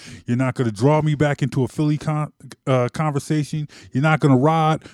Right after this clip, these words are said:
for dudes that's trying to give me smoke on Twitter. Um,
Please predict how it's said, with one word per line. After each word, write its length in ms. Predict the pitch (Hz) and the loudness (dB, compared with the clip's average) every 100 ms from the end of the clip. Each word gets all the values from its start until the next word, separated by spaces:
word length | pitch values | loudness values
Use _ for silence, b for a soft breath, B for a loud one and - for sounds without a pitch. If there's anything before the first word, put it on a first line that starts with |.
| B | B
for 120 | - | -2
dudes 320 | 110 165 156 | 4 6 6
that's 120 | 127 | 2
trying 160 | - 151 | -2 -2
to 60 | 131 | -2
give 160 | 165 | -2
me 120 | 156 | -2
smoke 420 | 147 - 160 151 - | -4 -2 -2 -2 -2
on 180 | 147 | -2
Twitter. 460 | 120 - 160 156 156 B B B - | -2 -2 -2 -2 -6 B B B 2
Um, 580 | 131 120 117 113 110 | 4 4 2 0 -6